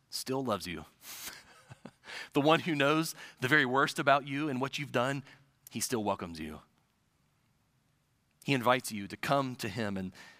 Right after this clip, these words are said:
put your faith in him and enter into his kingdom and be at peace with God. But even if you are the Pharisee in this story, with a, a surface level religiosity only, or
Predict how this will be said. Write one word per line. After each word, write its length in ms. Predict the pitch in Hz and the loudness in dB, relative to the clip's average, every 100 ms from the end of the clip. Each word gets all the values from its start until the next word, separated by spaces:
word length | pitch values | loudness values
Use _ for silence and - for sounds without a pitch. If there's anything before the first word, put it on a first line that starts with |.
| _ _ _ _ | _ _ _ _
put 140 | - - | -6 -4
your 80 | 123 | -2
faith 340 | - 147 139 | 0 0 0
in 120 | 120 | -4
him 280 | 110 113 101 | -2 -4 -4
and 140 | 95 - _ _ _ _ _ _ _ _ _ 170 | -8 -14 _ _ _ _ _ _ _ _ _ 2
enter 280 | 175 175 | 2 2
into 200 | 151 143 | -2 -2
his 120 | 139 - | -6 -6
kingdom 500 | - 139 123 113 104 | -4 -2 -2 -4 -4
and 140 | 95 - _ _ _ - | -8 -14 _ _ _ -6
be 140 | 147 | -4
at 100 | 131 | -4
peace 300 | - 143 - | -6 -8 -8
with 100 | 120 | -8
God. 380 | - - - - _ _ _ _ _ _ _ _ _ _ _ _ _ _ _ _ _ _ _ _ | -8 -8 -8 -14 _ _ _ _ _ _ _ _ _ _ _ _ _ _ _ _ _ _ _ _
But 120 | - | 6
even 160 | 269 302 | 6 6
if 120 | 220 | 4
you 140 | 247 262 | 6 6
are 80 | |
the 80 | 165 | 6
Pharisee 560 | - 262 160 - 98 104 | 6 6 6 0 -6 -6
in 80 | 104 | -6
this 120 | 98 | -6
story, 440 | - 82 - - _ _ _ _ _ _ _ _ - | -8 -10 -12 -18 _ _ _ _ _ _ _ _ 2
with 200 | 175 170 | 6 6
a, 180 | 139 - _ _ | 4 2 _ _
a 60 | 147 | 0
surface 540 | - - 269 247 - | 2 6 6 6 2
level 420 | 202 214 214 202 175 | 6 8 8 4 4
religiosity 800 | 180 214 190 202 202 196 170 175 | 6 6 6 6 6 6 -2 2
only, 420 | 202 190 147 107 | 4 4 2 2
or 260 | 139 156 | 6 6